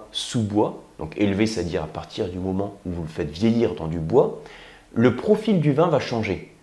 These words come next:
Hein, son profil en termes d'arôme, en termes de saveur,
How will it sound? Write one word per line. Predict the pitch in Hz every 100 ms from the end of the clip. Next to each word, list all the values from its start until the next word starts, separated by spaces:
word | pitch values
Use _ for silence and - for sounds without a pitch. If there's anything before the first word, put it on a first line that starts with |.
| _ _ -
Hein, | 90
son | -
profil | 92 104 - 113
en | 92
termes | 95 82 85
d'arôme, | 120 110 107 104 104 - - -
en | 90
termes | - 101 87
de | 92
saveur, | - - 131 110 107 104 104